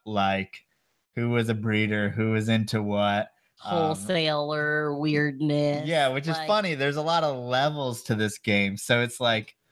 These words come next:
Speaker 1: where do you wanna fit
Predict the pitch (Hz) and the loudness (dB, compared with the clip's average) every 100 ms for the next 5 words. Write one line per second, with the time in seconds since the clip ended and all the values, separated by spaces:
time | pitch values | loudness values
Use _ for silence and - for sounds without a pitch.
0 | _ _ _ _ _ _ _ _ - 123 | _ _ _ _ _ _ _ _ -20 -8
1 | 131 147 170 180 170 139 143 143 143 143 | -2 0 0 0 -2 0 2 2 2 2
2 | 139 123 120 123 123 117 110 - - 139 | 0 -2 0 2 2 0 -4 -10 0 0
3 | 123 | 0